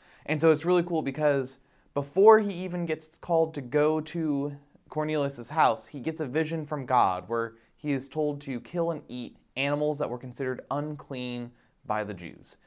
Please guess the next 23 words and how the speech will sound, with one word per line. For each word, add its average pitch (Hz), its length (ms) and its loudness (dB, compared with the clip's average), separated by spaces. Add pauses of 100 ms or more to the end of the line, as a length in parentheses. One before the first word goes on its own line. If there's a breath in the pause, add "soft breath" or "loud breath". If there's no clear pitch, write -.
(280 soft breath)
And 151 120 0
when 160 120 4
that 147 160 6
happened, 165 400 2
he, 147 160 -6 (240)
he 147 220 -6
goes, 139 340 2
"But - 200 0
Lord, 165 380 4 (580)
you 165 200 0
told 160 240 2
me 160 100 -2
not 147 220 2
to - 40 -8
eat 202 200 -6
these 117 180 -8
things." 101 140 -10
And 113 100 -10
he 127 60 -6
goes, 117 320 -4 (120)
"No, 147 460 2 (480 soft breath)
when 147 180 2
I, 143 140 2